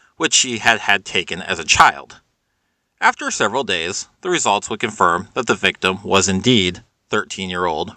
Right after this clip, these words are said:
Rebecca Williams. Foul play was suspected immediately. Reports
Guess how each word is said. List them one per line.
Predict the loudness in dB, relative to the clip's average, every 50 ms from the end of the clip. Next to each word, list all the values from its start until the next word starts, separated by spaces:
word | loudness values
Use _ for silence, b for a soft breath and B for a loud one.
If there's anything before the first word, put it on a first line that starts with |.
| _ _ -2
Rebecca | 0 0 2 0 -2 -2 -4 -4
Williams. | -2 2 2 2 2 2 -2 -6 -10 -10 -10 -12 _ _ _ _ _ _ _ _ _ _ _ _ _ _ _ _ _ _ _ _ _ _ _ _ _ _ _ _
Foul | _ 2 2 4 2 2
play | -2 -2 0 0 2 0 0 -4 -6 -10 _ -2
was | 0 0 0
suspected | 2 0 0 0 0 0 -2 -2 -4 -4
immediately. | 0 2 2 4 4 2 2 0 -2 -6 -6 -8 -10 _ _ _ _ _ _ _ _ _ _ _
Reports | -10 -8 -8 -4 -2 -2 -2 -2 -2 -2 -4 -4